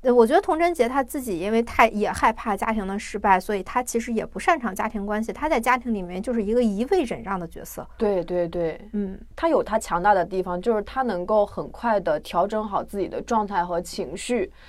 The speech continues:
Speaker 2: 他也许就是在K K那边两人沟通啊或者什么的，他有受挫或者怎么样的哈，
Speaker 1: 嗯。
Speaker 2: 但是他自己能够很快地调节，但是他没有办法，
Speaker 1: 嗯，但是他不去处理。
Speaker 2: 对，去解决K K的问题。
Speaker 1: 对，他不去处理，他都是自己调整好了，然后去把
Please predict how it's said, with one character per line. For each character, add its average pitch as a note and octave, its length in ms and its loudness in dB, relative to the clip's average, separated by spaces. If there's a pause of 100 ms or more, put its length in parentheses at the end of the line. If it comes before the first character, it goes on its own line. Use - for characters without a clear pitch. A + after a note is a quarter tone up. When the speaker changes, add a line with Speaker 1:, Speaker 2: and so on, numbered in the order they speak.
(280)
Speaker 2:
他 C#4+ 120 4
也 A3+ 200 8
许 G3 200 2
就 G3+ 140 2
是 G3+ 180 0
在 G3 160 4
K G#3 180 -2
K G#3+ 120 0
那 G3+ 160 -2
边 F3+ 240 -2
两 D#3+ 200 0
人 E3+ 100 -2
沟 G#3 220 6
通 G#3 220 0
啊 F#3 120 4
或 F#3 160 4
者 D#3 80 4
什 E3+ 140 -6
么 E2+ 100 -12
的， C3+ 100 -4
他 G3 160 -2
有 E3 300 0
受 G3+ 300 2
挫 F#3 260 4
或 F#3+ 180 8
者 F#3+ 80 8
怎 F#3+ 120 2
么 C3 120 -6
样 F3+ 220 4
的 A#3 80 6
哈， E3 260 0
Speaker 1:
嗯。 G3+ 240 -14
Speaker 2:
但 C4+ 120 8
是 B3+ 60 4
他 C4+ 100 4
自 C4 160 -2
己 A3 160 -6
能 C#3 160 -8
够 G3+ 100 4
很 F#3+ 180 -4
快 G#3 220 -2
地 C#3+ 320 -2
调 E3 280 2
节， F3+ 340 -4
但 A#3 200 4
是 G#3 300 0 (180)
他 D4+ 200 10
没 A#3 100 10
有 B3+ 100 10
办 A#3+ 220 6
法， G#3 80 0
Speaker 1:
嗯， D#3 40 6
但 - 60 2
是 - 0 -
他 - 0 -
不 - 0 -
去 - 0 -
处 - 20 -
理。 - 120 -6 (240)
Speaker 2:
对， A#3+ 320 12
去 D4 180 2
解 A#3 300 6
决 F3+ 220 6
K E4 180 6
K A#3 180 4
的 F#3+ 100 4
问 - 20 0
题。 C#4+ 60 8
Speaker 1:
对， B3+ 160 12
他 E4+ 140 10
不 C#4 160 2
去 D4 160 2
处 - 160 0
理， A3+ 120 4
他 C#4 160 4
都 D#4 120 2
是 C#4+ 220 2 (120)
自 C#4+ 140 -6
己 G3 320 -6 (300)
调 C4 160 10
整 C4+ 120 6
好 A3 220 0
了， F#3 100 0
然 G#3 120 4
后 A3+ 100 6
去 A3+ 180 -2
把 G3 220 0